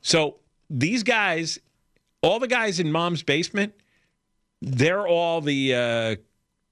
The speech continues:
terrorists, serial killers, mass murderers of the future. The assassins,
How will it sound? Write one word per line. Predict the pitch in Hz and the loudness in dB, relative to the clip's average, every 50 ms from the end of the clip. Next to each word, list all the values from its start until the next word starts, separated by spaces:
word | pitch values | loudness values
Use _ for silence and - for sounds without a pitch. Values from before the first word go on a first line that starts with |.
| - | -6
terrorists, | - - 175 175 170 170 165 165 - - - - - - _ _ _ _ _ _ _ _ _ _ _ _ _ _ _ _ _ _ _ - | 0 2 2 2 2 0 -2 -2 -2 -6 -6 -8 -10 -12 _ _ _ _ _ _ _ _ _ _ _ _ _ _ _ _ _ _ _ -6
serial | - - - 156 160 160 160 151 143 | -2 0 2 2 2 2 0 -2 -2
killers, | - - 151 143 139 135 143 131 - - - - _ _ _ _ _ _ _ _ - | -2 -2 -2 -2 0 -2 -2 -4 -4 -6 -8 -10 _ _ _ _ _ _ _ _ -2
mass | 113 131 147 156 139 - - | 0 0 0 0 -2 -4 -4
murderers | 147 135 131 135 131 120 120 120 110 - 117 | -2 0 0 0 0 0 0 -2 -2 -2 -4
of | 95 80 | -4 -4
the | 101 | -6
future. | - - 98 78 - - - - _ _ _ _ _ _ _ _ _ _ _ _ - _ _ | -6 -4 -6 -4 -4 -8 -8 -10 _ _ _ _ _ _ _ _ _ _ _ _ -20 _ _
The | - 110 101 | -2 0 0
assassins, | - - - 139 127 131 - - 143 120 123 127 - - - | 0 0 0 0 -2 -2 -6 -6 -6 -6 -6 -6 -8 -10 -12